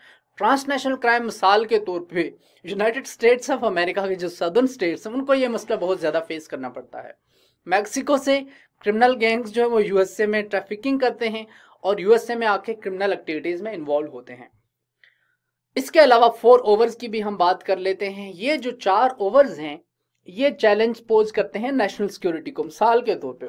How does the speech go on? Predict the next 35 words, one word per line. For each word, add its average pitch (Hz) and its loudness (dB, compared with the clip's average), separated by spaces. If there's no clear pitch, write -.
ओवर 247 8
कमर्शलाइजेशन 151 -6
है, - -20
हद 247 0
से 320 -4
ज़्यादा 233 4
जब 220 -4
कमर्शलाइजेशन 202 -2
होगी 202 0
तो 208 -10
आपका 214 6
जो 202 -2
स्टेट 240 -2
है, 143 -6
स्टेट - -2
का 254 6
रोल 214 6
कम 220 0
से 208 -8
कम 196 -4
होता 165 -4
जाएगा 165 2
और 220 4
प्राइवेट 240 0
जो 214 2
पार्टीज 185 -4
हैं 196 -6
या 190 -2
कॉरपोरेट 214 4
सेक्टर 175 -6
है 226 6
वो 247 4
एक्सपैंड 202 -2
होते 151 -6
जाएंगे। - -20